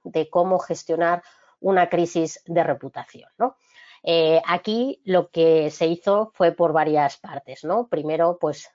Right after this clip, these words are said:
Rita Barberá, al, a la, a, digamos que después del, del incidente que tuvo,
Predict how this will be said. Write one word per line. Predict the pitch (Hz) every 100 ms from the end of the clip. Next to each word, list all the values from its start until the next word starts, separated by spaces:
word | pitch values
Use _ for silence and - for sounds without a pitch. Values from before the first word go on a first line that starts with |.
| _
Rita | - 165 160 160
Barberá, | 160 160 185 202 233 - -
al, | 165 143 143 143 135 _ _
a | 160 151
la, | 143 143 139 139 - - - - -
a, | - 160 156 156 151 147 143 165 175
digamos | 170 175 180 170
que | - 165
después | 165 - 185 180
del, | 185 180 180 175 170 165
del | 185 180 175
incidente | 175 190 185 180 196 190
que | 196
tuvo, | 254 262 254 294